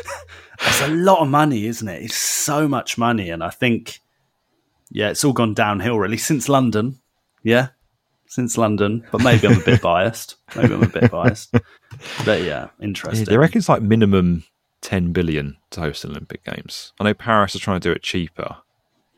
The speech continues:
Speaker 2: but the minimum investment is ten billion, and China with Beijing went to, like, forty billion or something obscene.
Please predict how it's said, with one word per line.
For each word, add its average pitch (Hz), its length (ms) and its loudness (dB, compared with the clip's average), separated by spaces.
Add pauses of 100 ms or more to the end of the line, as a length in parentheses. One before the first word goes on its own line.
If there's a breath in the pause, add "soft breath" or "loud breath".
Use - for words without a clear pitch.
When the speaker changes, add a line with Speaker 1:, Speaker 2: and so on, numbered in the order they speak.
Speaker 2:
but 98 120 -2
the 92 80 0
minimum 98 400 4
investment 87 440 -2
is - 100 -10
ten 82 280 -4
billion, 78 240 -2
and 82 160 -2
China 95 320 2
with 80 140 -4
Beijing 80 420 0
went 80 160 -4
to, - 80 -4
like, 82 120 0
forty 78 360 -2
billion 73 320 -2
or 78 60 -2
something - 240 -4
obscene. - 440 -4